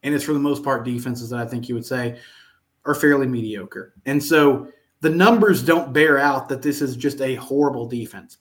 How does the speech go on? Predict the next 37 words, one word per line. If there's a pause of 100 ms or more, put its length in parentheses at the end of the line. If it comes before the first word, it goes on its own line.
But
I
think
the,
the
issue
is (640)
when
this
defense
has
played
teams (680)
that
are (140)
good
to
elite
on
offense.
And
so
you
go
back
to
the
Michigan
game, (320)
a
really
good
first
half
against
the
Wolverines,